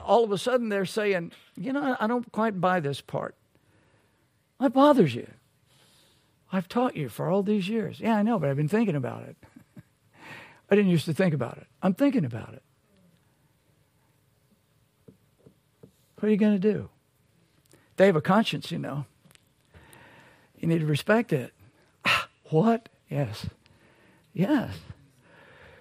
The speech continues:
So, <clears throat> when you don't finish a message, as I've done today,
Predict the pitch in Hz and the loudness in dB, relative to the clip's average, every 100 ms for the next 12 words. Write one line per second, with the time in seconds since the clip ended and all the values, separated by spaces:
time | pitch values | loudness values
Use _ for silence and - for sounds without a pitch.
0 | _ _ _ _ _ - - 220 196 - | _ _ _ _ _ -12 6 8 8 4
1 | 170 147 147 - _ _ _ _ _ _ | -2 -2 -6 -16 _ _ _ _ _ _
2 | _ _ _ _ 185 185 156 202 156 170 | _ _ _ _ -2 0 2 2 2 0
3 | 147 165 139 131 170 185 - - 131 - | -2 -2 -4 -4 -4 -6 -6 -4 -4 -6
4 | - - 135 120 131 160 147 135 147 127 | -16 -10 -8 -8 -6 -4 -4 -2 -2 0
5 | 156 | -2